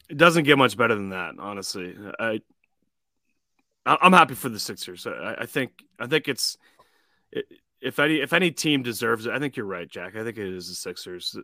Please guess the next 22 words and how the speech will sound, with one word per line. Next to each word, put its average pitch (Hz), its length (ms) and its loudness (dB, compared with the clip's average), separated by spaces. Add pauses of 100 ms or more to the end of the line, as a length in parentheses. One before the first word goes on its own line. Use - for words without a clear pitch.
From, 127 300 -2 (560)
from 185 160 2
all 180 120 10
the 175 100 2
times 151 420 4
where 135 200 4
it 123 60 4
was 117 160 -4
so 139 200 2
close 123 540 -2 (400)
to, 110 160 -8 (120)
to 127 100 -4
getting 117 320 0
there 120 260 -2 (240)
with, 113 200 -6 (160)
with, 120 260 -8
uh, 101 340 -6
Iverson 120 580 -2
and 104 100 -8
that 110 140 -6
team, 117 380 -8 (800)
just - 300 -6